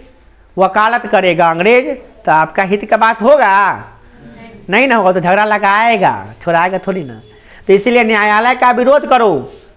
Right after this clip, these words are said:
नहीं जाएंगे कोर्ट में, पंच फैसला करेंगे। पंच हमारे देश के हैं,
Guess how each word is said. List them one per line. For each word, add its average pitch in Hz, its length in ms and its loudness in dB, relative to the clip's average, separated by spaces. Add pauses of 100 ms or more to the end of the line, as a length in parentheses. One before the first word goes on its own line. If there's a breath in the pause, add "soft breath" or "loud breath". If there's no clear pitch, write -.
नहीं 247 260 0
जाएंगे 269 440 0
कोर्ट 233 320 0
में, 160 340 -2 (360 loud breath)
पंच 220 260 0
फैसला 175 420 -2
करेंगे। 208 440 0 (440 soft breath)
पंच 208 260 -2
हमारे 190 420 0
देश 170 280 -4
के 165 160 -4
हैं, 240 220 -8